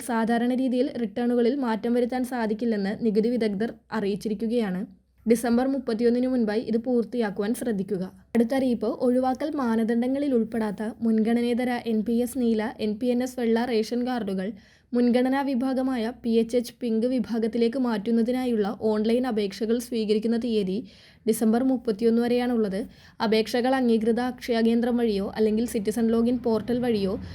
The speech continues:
ഡിസംബർ മുപ്പത്തിയൊന്ന് വൈകിട്ട് അഞ്ച് മണി വരെ സമർപ്പിക്കേണ്ടതാണ്. അതിനാൽ ഇനിയും ഇത് സമർപ്പിക്കാത്തവരുണ്ടെങ്കിൽ ഡിസംബർ മുപ്പത്തിയൊന്നിന് മുൻപായി ഇത് സമർപ്പിക്കുവാൻ ശ്രദ്ധിക്കുക. അതോടൊപ്പം തന്നെ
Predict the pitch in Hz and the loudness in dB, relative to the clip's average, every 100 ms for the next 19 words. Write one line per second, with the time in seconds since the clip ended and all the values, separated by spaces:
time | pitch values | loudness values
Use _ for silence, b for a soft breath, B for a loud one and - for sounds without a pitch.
0 | B 220 233 226 247 262 262 240 254 226 | B 2 4 4 4 2 0 0 2 2
1 | 254 226 220 240 220 208 240 247 220 196 | 2 2 2 2 0 2 2 2 2 0
2 | 240 240 208 196 196 208 208 233 185 185 | -2 -2 -2 -2 -2 -2 0 -2 -2 -6
3 | B B B - - 214 233 254 269 247 | B B B -10 0 4 4 4 2 2
4 | 262 269 269 277 233 240 226 226 254 262 | 2 0 -2 -2 -2 -2 -2 -2 -2 -2
5 | 247 226 202 226 208 208 214 240 254 - | 0 0 0 -2 -2 -2 -2 0 -2 -4
6 | 202 220 220 247 247 208 214 - 208 226 | -2 2 2 2 0 0 -2 -2 -4 -4
7 | 220 202 208 190 180 226 - 226 185 190 | -4 -4 -4 -6 -4 -4 -2 -4 -2 -4
8 | 180 170 B B B B B 226 220 240 | -6 -8 B B B B B 0 2 2
9 | 247 269 269 233 | 2 0 2 2